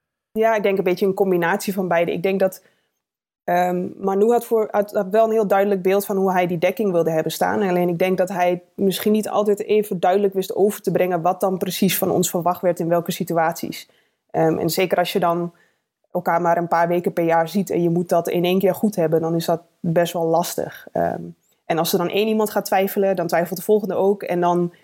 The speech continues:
krijg je miscommunicaties en dan wordt iedereen alleen maar onzekerder. Dus dat, ehm, ja, voor mij was het inderdaad niet altijd duidelijk in welke situaties er wat van mij verwacht werd. Ehm, en dat, dat vond ik, denk ik, niet alleen, ik denk meer speelsters af en toe best wel lastig. Dus ik denk,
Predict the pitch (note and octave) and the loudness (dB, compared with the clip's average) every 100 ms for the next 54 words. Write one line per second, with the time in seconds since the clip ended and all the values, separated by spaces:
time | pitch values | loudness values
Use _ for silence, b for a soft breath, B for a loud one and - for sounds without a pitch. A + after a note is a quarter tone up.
0 | b b - F#3 F3+ F#3+ F#3+ - F3+ F3 | b b -4 -2 0 0 0 0 -2 0
1 | F3 E3+ E3+ F3 F3+ E3+ E3+ F#3 F3 E3+ | 0 -2 -2 -2 0 0 0 0 0 2
2 | E3+ F3 E3+ D#3+ D#3+ F3 F3 E3 - E3 | 0 0 0 -2 0 2 2 0 -2 0
3 | E3+ F3+ F3+ - _ _ _ _ _ _ | 2 0 0 -8 _ _ _ _ _ _
4 | _ _ - - E3 E3 E3 E3+ E3+ E3+ | _ _ -10 -2 0 0 -2 -6 -8 -12
5 | _ _ _ _ _ _ F3+ F3+ G3 F#3+ | _ _ _ _ _ _ 0 0 -2 2
6 | A3 A#3+ G#3+ A3+ G#3 G3 F#3+ G3+ G#3+ A3+ | 2 2 0 0 2 2 2 2 0 0
7 | - G3+ G3+ F3+ F3+ G3 G3 F#3 E3+ F3+ | 0 0 0 2 2 2 0 -2 0 0
8 | F#3+ - F#3+ F3+ F3 - F3 E3+ E3 F3 | 0 -2 0 0 0 -2 -2 0 0 0
9 | - F3 E3 D#3+ E3+ E3 - - - - | -2 0 -2 -2 0 0 -2 -6 -6 -8
10 | - _ _ _ _ - F3+ E3+ F3 E3+ | -20 _ _ _ _ -4 -2 0 -4 -8
11 | G#3 - F3+ F3+ - F#3 - _ F3+ F3 | -6 -2 0 -2 -8 -20 -20 _ -6 -4
12 | - E3+ E3 - F#3+ F3+ _ - E3+ E3+ | -4 -2 -2 -2 -2 -2 _ -2 -2 -2
13 | F3+ F3 E3+ F3 E3+ E3+ E3+ F3 F3+ E3+ | -2 0 0 0 0 0 0 0 -2 -2
14 | E3+ E3+ - F3 E3 F3 E3+ F3 - D#3+ | -2 -4 -2 0 0 0 0 -2 -4 -8
15 | E3+ E3 E3 E3+ | -6 -2 0 0